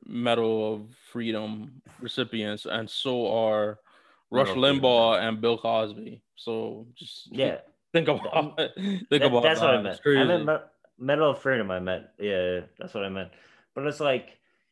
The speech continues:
Speaker 2: it, the, that, you know, the key word is devalues. It devalues everything. Trump, I
Speaker 1: Trump
Speaker 2: didn't wanna bring,
Speaker 1: devalued
Speaker 2: I,
Speaker 1: everything
Speaker 2: I do,
Speaker 1: about
Speaker 2: I, I did not wanna bring
Speaker 1: everything.
Speaker 2: him up.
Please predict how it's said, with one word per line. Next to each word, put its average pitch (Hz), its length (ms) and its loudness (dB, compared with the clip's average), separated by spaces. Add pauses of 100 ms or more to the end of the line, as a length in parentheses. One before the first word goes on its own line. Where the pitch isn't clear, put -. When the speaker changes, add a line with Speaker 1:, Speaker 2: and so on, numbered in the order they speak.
(640)
Speaker 2:
it, 160 260 -4
the, 135 340 -6 (480)
that, 151 320 -4
you 127 320 -18 (120)
know, 127 180 -4
the 123 80 -12
key 156 200 -6
word 147 280 0
is 156 220 2 (580)
devalues. 98 1000 0 (120)
It 120 180 -2
devalues 120 800 0
everything. 90 420 -4 (320)
Trump, 139 440 -2 (380)
I 113 140 -2
Speaker 1:
Trump - 0 -
Speaker 2:
didn't 151 240 0
wanna 165 140 4
bring, 127 240 4
Speaker 1:
devalued 120 60 -6 (220)
Speaker 2:
I, 127 240 -6
Speaker 1:
everything 131 520 -2
Speaker 2:
I 143 60 4
do, 135 320 2
Speaker 1:
about - 80 -14
Speaker 2:
I, 127 240 0
I 139 100 0
did 143 200 0
not 147 200 2
wanna 151 160 0
bring 139 200 -2
Speaker 1:
everything. 139 40 -2
Speaker 2:
him 139 220 -2
up. 185 360 0